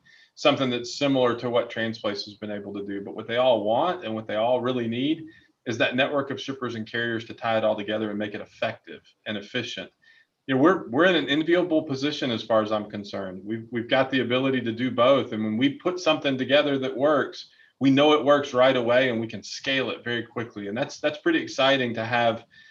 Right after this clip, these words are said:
the, the trifecta of really great, uh, professional folks that understand transportation down to the nth degree, the great technology that we have and the, the leadership that we have at Transplace in that technology space,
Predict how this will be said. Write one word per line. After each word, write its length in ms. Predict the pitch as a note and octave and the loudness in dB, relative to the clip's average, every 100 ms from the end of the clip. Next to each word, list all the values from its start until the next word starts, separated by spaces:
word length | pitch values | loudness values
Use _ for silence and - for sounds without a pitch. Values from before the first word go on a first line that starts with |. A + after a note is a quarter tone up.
| _ _ | _ _
the, 200 | A#2 A2+ A#2+ | -2 -2 -2
the 80 | |
trifecta 560 | A#2 C#3 C3 - C3 - | 2 4 4 4 2 2
of 280 | G2+ G2+ G2+ | 0 0 -2
really 300 | A2+ C3 C#3 | -2 2 2
great, 440 | B2 C3+ C3+ C3+ - | 2 2 2 -2 -6
uh, 180 | A2 G#2+ | -4 -4
professional 840 | A2 A2+ C3 B2 - B2+ B2 A#2+ A#2+ | -4 -2 0 0 -2 0 2 0 -2
folks 360 | - B2+ B2+ - | 0 2 0 -4
that 120 | A#2 | -4
understand 560 | A#2+ A#2 A2+ A#2 A#2 A2+ | -4 -4 -6 -6 -6 -4
transportation 1000 | A#2+ A2+ - G#2+ A2+ G#2+ - A2+ A2 G#2+ _ _ _ _ | -6 -6 -10 -8 -6 -4 -4 -2 -2 -6 _ _ _ _
down 180 | B2+ A#2+ | 0 0
to 60 | A2+ | 0
the 120 | A2+ | -2
nth 220 | B2+ B2+ | -4 -4
degree, 460 | B2+ A2 A2+ A2+ A2 | -10 -6 -2 0 0
the 120 | G#2+ | -2
great 320 | G2+ C3 C3+ | -2 0 0
technology 600 | C#3 A2 A#2 A#2+ A#2+ A#2+ | -2 -4 -2 0 0 -2
that 140 | A2+ - | -8 -8
we 100 | G#2+ | -6
have 340 | A#2 A#2 A2+ | -2 -2 -2
and 140 | G#2 G#2 | -4 -4
the, 240 | G2 G2 - | -6 -8 -8
the 60 | |
leadership 460 | G#2 A#2 A#2+ - - | -4 -2 -2 -6 -8
that 80 | F#2 | -8
we 80 | G#2+ | -4
have 180 | A#2 | -4
at 80 | F#2 | -4
Transplace 520 | - A#2 A2 A2+ G#2+ | -8 -10 -6 -4 -4
in 60 | A2 | -6
that 140 | - | -10
technology 460 | A#2 A#2+ A2+ A2 G#2+ | -10 -4 -4 -4 -8
space, 480 | - A2+ A2+ A2 | -6 -4 -2 -4